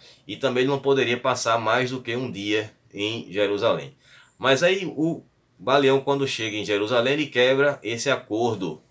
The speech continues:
com o Saladino, porque ele se depara com muitos refugiados das cidades que o Saladino havia conquistado, e também a cidade contava apenas,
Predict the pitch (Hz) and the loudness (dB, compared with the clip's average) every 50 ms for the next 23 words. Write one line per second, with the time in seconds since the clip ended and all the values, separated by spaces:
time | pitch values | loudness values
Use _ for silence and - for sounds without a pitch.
0 | _ _ _ - 104 104 107 110 107 - - - _ _ _ - 98 104 101 - | _ _ _ 0 0 2 2 0 -2 -4 -8 -16 _ _ _ -10 -8 -6 -6 -2
1 | 98 98 98 110 110 90 92 90 73 65 - _ _ - - - - _ - 104 | 0 2 2 2 2 0 -2 -8 -10 -10 -14 _ _ -20 -20 -20 -20 _ -12 -6
2 | 113 127 139 139 139 143 160 151 160 - - - 113 110 110 107 104 - - - | -2 0 0 0 0 -2 -2 0 0 0 0 2 4 6 6 6 4 2 0 -2
3 | 101 95 92 87 80 - 76 82 98 147 175 180 170 143 131 107 127 120 117 - | -2 -2 -2 -4 -6 -10 -10 -6 -2 -2 0 -2 -2 -4 -2 0 0 0 -2 -4
4 | 113 107 104 95 95 92 92 107 131 131 120 101 107 104 - - - 101 98 98 | -8 -8 -6 -2 0 0 2 2 0 0 -2 -4 -4 -4 -4 -2 -2 -2 -2 -2
5 | - - 101 90 - 101 98 95 87 92 92 87 82 87 82 80 - 82 82 80 | -4 -8 -8 -6 -2 0 0 0 0 -2 -6 -6 -4 -4 -6 -6 -6 -8 -10 -10
6 | - - - 110 98 98 101 107 - - - - - - - - - - - - | -10 -6 -2 0 2 2 2 0 -2 -8 -14 -20 -20 -20 -20 -20 -20 -20 -20 -20
7 | _ _ - 113 117 120 123 131 123 - - 156 135 104 95 104 113 123 131 131 | _ _ -8 -4 -2 -2 -2 -2 -2 -4 -2 -2 -2 0 2 2 2 2 0 -4
8 | - _ _ - 107 110 - - 135 131 135 - 147 135 120 - 123 127 127 120 | -8 _ _ -2 -2 -2 0 0 -2 -2 -2 -4 -6 -4 -2 0 0 2 0 0
9 | - - 107 107 113 117 117 113 | -2 -2 -4 -2 -2 -2 -4 -6